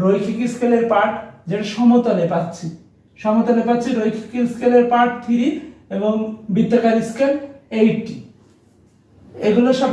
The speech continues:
মিলিমিটারে আছে এবং পরবর্তীতে সমতল পাতের মতো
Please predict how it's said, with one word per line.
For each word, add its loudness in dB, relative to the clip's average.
মিলিমিটারে 0
আছে -6
এবং 2
পরবর্তীতে 2
সমতল -2
পাতের 0
মতো -2